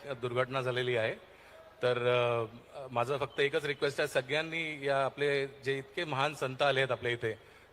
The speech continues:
संत स्वतःहून आलेले आहेत सगळे इथे, त्यांच्या मूळ पादुका आहेत, त्या पादुकांचं आपण सगळ्यांनी दर्शन घ्यावं, त्यांचे आशीर्वाद घ्यावे आणि शांतपणे सगळा हा कार्यक्रम, अ, पार पडावा. कोणाचंही काही, अ, काही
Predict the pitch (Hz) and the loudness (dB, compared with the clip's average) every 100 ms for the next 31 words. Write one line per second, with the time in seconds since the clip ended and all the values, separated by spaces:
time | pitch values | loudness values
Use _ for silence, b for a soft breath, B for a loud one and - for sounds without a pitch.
0 | - 135 135 151 143 131 147 170 170 139 | -2 0 2 0 2 2 4 4 4 4
1 | 135 127 - 123 123 117 117 160 - - | 4 2 0 -2 -2 -2 -4 -4 -8 -20
2 | - - - 120 143 143 139 131 131 165 | -20 -16 -12 -6 -2 2 2 0 0 0
3 | 175 135 135 135 127 123 - - - 135 | 2 2 2 2 0 0 -4 -16 -6 -2
4 | 131 127 127 139 143 135 131 139 135 127 | 0 0 -2 0 -2 0 -2 -2 -4 -4
5 | 131 139 143 139 139 127 117 139 160 143 | -4 -4 -4 -6 -6 -6 -4 -4 0 4
6 | 131 143 - - - - 127 143 120 113 | 4 2 -6 -20 -14 -6 -2 2 2 2
7 | 147 147 143 127 127 175 147 135 139 131 | 2 2 2 2 0 -2 -6 -8 -4 -4
8 | 127 123 143 139 135 135 131 127 127 - | -4 -4 -4 -4 -4 -2 0 0 -4 -14
9 | - - 123 120 123 135 135 127 135 117 | -8 -6 0 2 2 0 -4 -8 -8 0
10 | 123 117 113 110 113 - - - - - | 0 2 2 2 2 -2 -14 -20 -20 -4
11 | 135 151 160 170 175 147 151 156 151 - | 2 2 4 0 2 2 2 -2 -6 -12
12 | - 151 131 127 120 120 123 139 | -10 -2 2 4 4 2 -2 -6